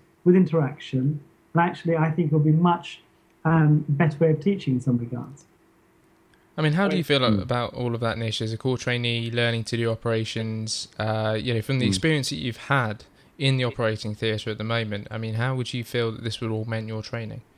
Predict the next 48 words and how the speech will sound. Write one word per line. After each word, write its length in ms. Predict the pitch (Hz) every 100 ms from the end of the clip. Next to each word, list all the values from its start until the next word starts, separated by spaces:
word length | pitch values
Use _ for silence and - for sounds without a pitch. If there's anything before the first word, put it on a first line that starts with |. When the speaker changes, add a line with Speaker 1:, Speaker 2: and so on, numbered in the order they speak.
| _ _ - _ _
Speaker 3:
Mm. 280 | 120 110 95 - - - - - -
Well, 120 | 131
I 20 |
think 160 | 160 131
obviously 320 | 147 - 120
it's 80 | -
gonna 160 | 127
improve 240 | 117 - 113
your 100 | 107
confidence, 460 | 131 127 85 -
'cause 160 | - 117
as 160 | 117
you 120 | 113 107
were 260 | 104 101 - _ _ -
saying 300 | 127 113 107
there, 260 | 92 85
I 80 | 90
think 140 | 107
there's 160 | 98 101
a, 80 | 107 - -
there's 160 | 104
a 40 | 101
big 180 | 113 98
step 320 | - - -
when 200 | 98 95
you 440 | 95 95 92 92 - -
are 100 | 98
in 60 | 95
theatre 380 | 110 101 - 87
and 120 | 92
you 60 |
start, 280 | 90 98 87 143 - _ _
um, 400 | 95 90 90 87 87
doing 180 | 104 95
procedures 500 | 98 101 92 92 85
more 340 | 98 92 90
by 200 | - 95
yourself 580 | 95 92 95 87 - -
and 100 | 92
with 80 | 90
less 160 | 90 -
supervision. 600 | 82 85 101 90 85 - - - - - - -
Um, 400 | 95 92 98 92
so 420 | 110 98 95 90
I, 120 | 95 92
I 60 | 95
guess 240 | 104 95
that's 480 | 104 98 - - -